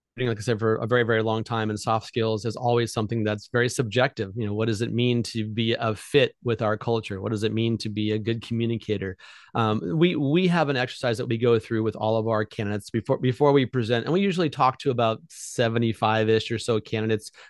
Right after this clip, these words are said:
for each search that we do, and we narrow it down. We present our short list of the best, you know, four to eight candidates,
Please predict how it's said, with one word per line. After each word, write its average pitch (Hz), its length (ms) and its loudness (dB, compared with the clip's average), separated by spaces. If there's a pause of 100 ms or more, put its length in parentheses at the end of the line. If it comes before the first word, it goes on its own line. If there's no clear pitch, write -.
for 127 80 2
each 127 260 0
search 113 280 0
that 110 120 -2
we 113 120 -2
do, 151 440 6 (280)
and 123 80 0
we 123 80 2
narrow 120 260 4
it 117 100 0
down. 113 200 0
We 113 100 -2
present 110 400 -2
our 107 140 -2
short 107 240 -4
list 107 260 -2
of 104 140 0
the 107 60 -2
best, 104 300 0
you 113 60 -2
know, 101 120 -2
four 113 320 0
to 104 60 0
eight 104 260 -4
candidates, 104 440 -6